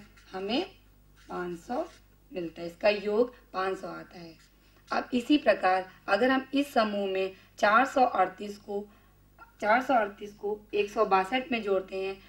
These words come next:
तो हमें क्या मिलता है, हमें छः सौ मिलता है। इस प्रकार हम देखते हैं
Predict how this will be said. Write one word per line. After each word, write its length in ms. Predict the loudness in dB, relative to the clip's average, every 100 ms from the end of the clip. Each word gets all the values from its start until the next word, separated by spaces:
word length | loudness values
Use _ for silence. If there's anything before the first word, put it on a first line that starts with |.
| -12
तो 60 | -6
हमें 280 | -2 -2 -2
क्या 160 | -2
मिलता 340 | -2 -2 -4 -4
है, 260 | -4 -6 -12 _ _
हमें 340 | -12 -4 -2 -4 -10 _ _
छः 200 | 0 2
सौ 140 | 2 -2
मिलता 300 | -8 -10 -16
है। 100 | -20 _ _ -6
इस 160 | -4
प्रकार 400 | -2 0 2 2
हम 140 | 0 0
देखते 320 | -2 -2 -4
हैं 180 | -4 -4